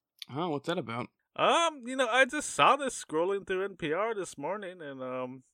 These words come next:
Speaker 2: this is for a settlement for if you had an account from May two thousand seven to December twenty twenty-two.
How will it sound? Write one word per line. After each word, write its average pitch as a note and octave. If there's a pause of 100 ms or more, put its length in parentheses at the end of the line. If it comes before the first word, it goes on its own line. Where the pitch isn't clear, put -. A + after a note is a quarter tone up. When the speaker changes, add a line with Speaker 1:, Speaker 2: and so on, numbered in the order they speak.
(360)
Speaker 2:
this D3
is D3+
for C3+
a C3
settlement C#3+
for C3+
if C3+
you C#3
had C3+
an B2+
account C#3
from C3
May C#3
two D3
thousand C#3
seven D3
to C3
December D#3
twenty D#3
twenty-two. D#3+